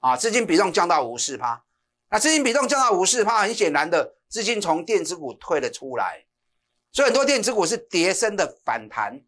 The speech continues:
如果只是反弹，刚能刚，你做黑的没意义嘛，对不对？股票要买，你要让它有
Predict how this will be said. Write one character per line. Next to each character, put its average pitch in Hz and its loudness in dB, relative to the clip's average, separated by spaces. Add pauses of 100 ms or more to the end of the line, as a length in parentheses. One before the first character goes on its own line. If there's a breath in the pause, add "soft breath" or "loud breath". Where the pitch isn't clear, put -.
(260)
如 240 -2
果 262 0
只 208 -2
是 254 2
反 147 -2
弹， 143 -2 (200)
刚 190 0
能 160 -4
刚， 196 -2 (400)
你 220 -10
做 208 2
黑 202 2
的 175 0
没 127 -2
意 160 -2
义 120 -10
嘛， 104 -8
对 185 2
不 208 6
对？ 196 0 (1500)
股 269 0
票 277 4
要 269 2
买， 151 0
你 147 -2
要 226 4
让 233 4
它 220 2
有 160 0